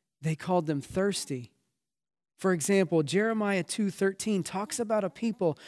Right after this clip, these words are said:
who had forsaken God. They'd walked away from God, and they'd start,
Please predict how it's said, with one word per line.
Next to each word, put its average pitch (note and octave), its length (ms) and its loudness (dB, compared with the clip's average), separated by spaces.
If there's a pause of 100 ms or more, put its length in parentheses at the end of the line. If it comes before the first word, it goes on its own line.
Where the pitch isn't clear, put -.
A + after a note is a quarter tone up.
(180)
who G#3+ 120 2
had F3+ 200 2
forsaken G#3+ 680 2
God. D#3 260 2
They'd D3+ 160 0
walked F#3+ 400 -2
away F3+ 320 4
from F#3 280 -2
God, D3 300 -2
and C#3+ 140 -4
they'd D3+ 140 -2
start, G3+ 280 0